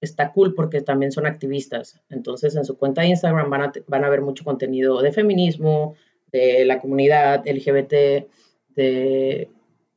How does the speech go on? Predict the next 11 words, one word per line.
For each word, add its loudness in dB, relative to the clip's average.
bueno, 0
sí, 2
en 4
general, 2
de 2
muchas 4
cosas. -4
<laughs> -2
Son -2
como 0
personas -4